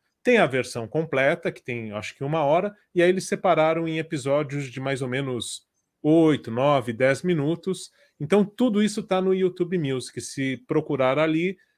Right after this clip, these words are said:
é, se você colocar podcast e atração, esse vai dar pra ouvir e assistir, quem quiser, no YouTube Music. Pra ir explorando um pouquinho a plataforma, sentir como os podcasts vão funcionar lá, já dá pra sentir, por exemplo, essa questão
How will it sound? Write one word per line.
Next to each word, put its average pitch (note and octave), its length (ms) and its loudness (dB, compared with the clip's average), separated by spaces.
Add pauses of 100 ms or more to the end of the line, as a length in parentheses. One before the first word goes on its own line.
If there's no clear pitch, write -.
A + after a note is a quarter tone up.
(160)
é, B2+ 220 6
se A#2+ 160 -4
você D3+ 200 0
colocar B2+ 340 0
podcast A#2+ 680 -2
e B2+ 40 0
atração, E3 640 0
esse F#3 420 6
vai D#3 420 0 (260)
dar C3 280 -2
pra D#3 160 0
ouvir E3+ 580 0 (120)
e F3+ 200 4
assistir, F3 840 0
quem C3 160 -12
quiser, D3+ 480 -2 (360)
no E3+ 480 0
YouTube D#3 500 -2
Music. G#2 400 -8
Pra C#3+ 340 -2
ir C#3+ 80 -4
explorando D3+ 600 2
um A#2+ 60 -6
pouquinho B2 340 -6
a A#2 40 -6
plataforma, C3+ 680 -2
sentir B2+ 340 -8
como F#3+ 260 0
os D#3+ 80 -2
podcasts C3 720 -2
vão B2 140 -6
funcionar B2 520 -4
lá, C#3+ 240 2 (400)
já C3+ 120 2
dá C#3 140 4
pra D3 160 2
sentir, D#3 500 -2
por C#3+ 140 0
exemplo, C#3+ 440 0
essa D3 220 -4
questão D3 560 -4